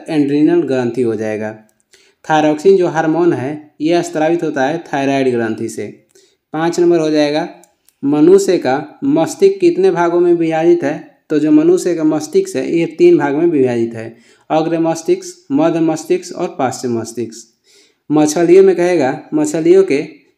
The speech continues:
हृदय में कितनी प्रकोष्ठ पाया जाता है, तो दो, और मानव के हृदय में प्रकोष्ठ की संख्या चार होता है। आगे देखेंगे, छः नंबर क्वेश्चन हो जाएगा, पक्षियों को उड़ने से रोकने की प्रक्रिया क्या कहलाती है?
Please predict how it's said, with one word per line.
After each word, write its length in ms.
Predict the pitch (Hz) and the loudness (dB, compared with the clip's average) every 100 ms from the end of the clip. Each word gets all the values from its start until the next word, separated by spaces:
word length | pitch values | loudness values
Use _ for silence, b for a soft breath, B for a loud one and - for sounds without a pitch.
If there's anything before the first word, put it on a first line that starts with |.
| _ | _
हृदय 220 | 156 160 | -2 2
में 140 | 180 175 | 2 2
कितनी 320 | 175 170 190 | 0 0 2
प्रकोष्ठ 480 | 190 175 170 185 185 | 2 -2 -4 -6 -4
पाया 140 | 165 | -2
जाता 220 | 165 160 | -2 -4
है, 100 | 160 | -4
तो 140 | 170 147 | -4 -4
दो, 520 | 120 120 104 - - _ b b b 143 | -2 -2 -4 -8 -18 _ b b b 0
और 100 | 147 | 2
मानव 400 | 151 156 180 190 | 4 4 2 0
के 120 | 151 | -2
हृदय 400 | 143 160 156 175 | -2 -2 0 0
में 160 | 165 | 0
प्रकोष्ठ 440 | 156 160 175 170 - | -4 -6 -4 -4 -4
की 80 | 160 | -4
संख्या 340 | 156 147 160 | -2 -4 -4
चार 280 | 151 131 117 | -4 -4 -4
होता 280 | 107 107 107 | -6 -6 -8
है। 300 | 110 123 _ _ _ _ _ - | -8 -16 _ _ _ _ _ -4
आगे 300 | 135 156 175 | -2 0 0
देखेंगे, 520 | 170 185 175 139 156 - _ _ _ _ _ _ _ | 0 2 2 2 -2 -12 _ _ _ _ _ _ _
छः 260 | - 160 170 | -8 -4 0
नंबर 240 | 185 180 | 0 0
क्वेश्चन 320 | 175 175 185 170 | -2 -2 0 0
हो 100 | 120 | 0
जाएगा, 300 | 117 123 151 - _ _ _ _ _ _ | -2 -4 -6 -10 _ _ _ _ _ _
पक्षियों 440 | 151 143 - 196 202 | -10 -8 0 2 2
को 440 | 139 135 151 - _ _ _ | 2 -2 -2 -12 _ _ _
उड़ने 380 | 160 170 175 202 | 0 2 4 4
से 120 | 202 | 2
रोकने 340 | 175 165 185 196 | -2 -2 4 4
की 140 | 190 | 4
प्रक्रिया 520 | 175 175 170 170 175 | 0 -4 -2 0 0
क्या 160 | 180 180 | 0 -6
कहलाती 400 | 170 165 156 165 | -4 -2 -2 -2
है? 360 | 156 165 - | -2 -4 -10